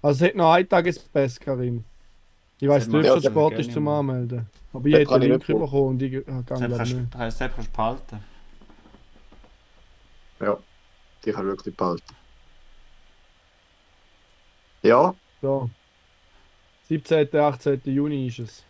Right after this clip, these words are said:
Speaker 2: Sustainability.
Speaker 1: Anmelden kann man sich bis, weiß auch nicht.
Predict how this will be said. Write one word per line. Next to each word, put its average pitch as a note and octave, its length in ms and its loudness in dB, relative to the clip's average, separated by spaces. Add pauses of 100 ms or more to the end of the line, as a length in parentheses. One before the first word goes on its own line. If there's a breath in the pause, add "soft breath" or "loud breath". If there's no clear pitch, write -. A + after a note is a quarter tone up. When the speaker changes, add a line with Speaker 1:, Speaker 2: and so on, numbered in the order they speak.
Speaker 2:
Sustainability. A#2+ 1200 -6 (1700)
Speaker 1:
Anmelden D#3 640 0
kann C#3+ 220 -2
man D3 100 -4
sich C#3 300 -6
bis, C#3+ 300 -2
weiß B2 300 -4
auch C3 80 -6
nicht. B2 340 -8